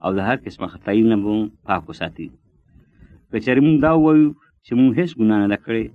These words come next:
نو مونږ په هغه دروغ ورته کوو، نو بیا د هغه خبرې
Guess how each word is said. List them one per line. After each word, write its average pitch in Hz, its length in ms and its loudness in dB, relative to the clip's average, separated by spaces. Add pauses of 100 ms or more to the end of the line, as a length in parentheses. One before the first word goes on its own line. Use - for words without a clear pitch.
(420)
نو 110 160 0
مونږ 165 260 4
په 123 140 0
هغه 123 180 -2
دروغ 110 300 0
ورته 101 280 -4
کوو، 139 320 -4 (400)
نو 98 120 -6
بیا 117 180 2
د 107 60 2
هغه 113 220 0
خبرې 110 400 -2